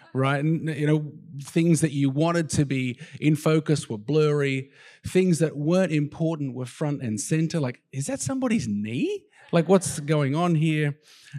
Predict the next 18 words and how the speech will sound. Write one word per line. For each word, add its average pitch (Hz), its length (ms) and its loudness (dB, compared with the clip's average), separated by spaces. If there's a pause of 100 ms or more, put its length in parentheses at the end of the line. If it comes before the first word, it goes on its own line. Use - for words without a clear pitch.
Um, 139 360 -2
s-, - 260 -8
some 202 460 0
pictures 170 400 -2
were 151 140 0
of 139 120 -4
complete 170 540 -2
randoms. 151 680 -2 (300)
And 160 140 0
of 160 120 0
course, 165 340 0
there 160 100 0
were 147 100 0
many, 143 540 -4
many, 120 560 -4
many 151 760 -2
selfies. 107 720 -6 (500)
Many. 110 500 -6